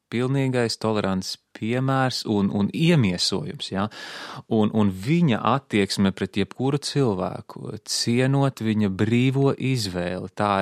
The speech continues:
tā ir virsotne, un, un pat, pat varētu teikt, pat visās reliģijās šos Jēzus vārdus, uh, mīli tuvāko kā sev pašu, ja? Nu, augstākas, uh, vairs,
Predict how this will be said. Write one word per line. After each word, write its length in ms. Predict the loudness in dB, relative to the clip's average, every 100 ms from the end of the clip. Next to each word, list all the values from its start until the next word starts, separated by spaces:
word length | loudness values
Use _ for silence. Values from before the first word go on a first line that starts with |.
| 0
tā 200 | 0 0
ir 80 | 2
virsotne, 480 | 0 0 -2 0 0
un, 140 | 4
un 100 | 2
pat, 200 | 2 -2 -2 -6
pat 180 | -4 0
varētu 220 | 0 2 0
teikt, 120 | -2
pat 160 | -2 0
visās 280 | 0 0
reliģijās 640 | 2 2 2 2 2 2 -2
šos 220 | -2 2
Jēzus 320 | 2 2 0 2
vārdus, 400 | 2 2 -2 -8
uh, 580 | -10 -18 -18 -6 -2 2
mīli 680 | 4 4 4 4 0 -4 -4
tuvāko 500 | -2 -2 -2 -4 -10
kā 160 | -8 -8
sev 300 | -6 -4 -4 -4
pašu, 500 | -6 -4 -8 -8 -4
ja? 160 | -4 -4 -8 -16 -6
Nu, 220 | 0 2 2 0 -2 -2
augstākas, 880 | 0 0 0 -2 -2 -2 -4 -10 -10 -6
uh, 200 | -6 -6 -6
vairs, 300 | -2 -2 -2